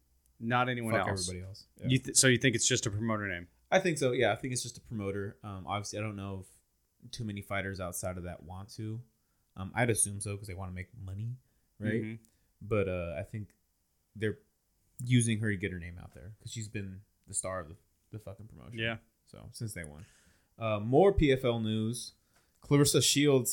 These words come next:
Speaker 2: signs with the P F L,
Speaker 1: Dude.
Speaker 2: saying she's still gonna be, you know, jumping back and forth with boxing, but she is making the transition to M M A.
Speaker 1: She says she's gonna fight, like, five or six fights
Speaker 2: Yeah,
Speaker 1: in
Speaker 2: so,
Speaker 1: twenty twenty-one.
Speaker 2: yeah,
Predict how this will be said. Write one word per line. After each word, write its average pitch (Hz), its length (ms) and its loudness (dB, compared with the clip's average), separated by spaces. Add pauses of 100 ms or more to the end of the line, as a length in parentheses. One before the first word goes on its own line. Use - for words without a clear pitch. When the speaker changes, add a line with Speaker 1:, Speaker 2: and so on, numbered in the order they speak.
(120)
Speaker 2:
signs 175 460 6
with 139 100 -2
the 139 60 -2
P 131 220 2
F 120 140 2
L, 104 280 2
Speaker 1:
Dude. 117 380 4 (220)
Speaker 2:
saying 139 280 4
she's 131 220 2
still 165 240 4
gonna 160 180 2
be, 139 460 2 (420)
you 135 120 2
know, 120 160 2
jumping 123 340 0
back 117 200 6
and 127 100 -2
forth 123 280 2
with 113 120 -4
boxing, 110 380 2
but 107 120 -6
she - 140 -8
is 123 280 2
making 110 300 -2
the 120 60 -4
transition 95 560 -6
to - 60 -16
M 95 160 -12
M 107 80 -4
A. 151 40 0
Speaker 1:
She 143 120 2
says 165 180 8
she's 156 100 2
gonna 139 120 2
fight, 143 260 4
like, 113 140 6
five 131 240 8
or 139 60 4
six - 300 0
fights 135 500 2 (340)
Speaker 2:
Yeah, 151 120 6
Speaker 1:
in 139 60 6
Speaker 2:
so, - 60 -2
Speaker 1:
twenty 135 200 8
twenty-one. 123 480 2
Speaker 2:
yeah, 120 100 -2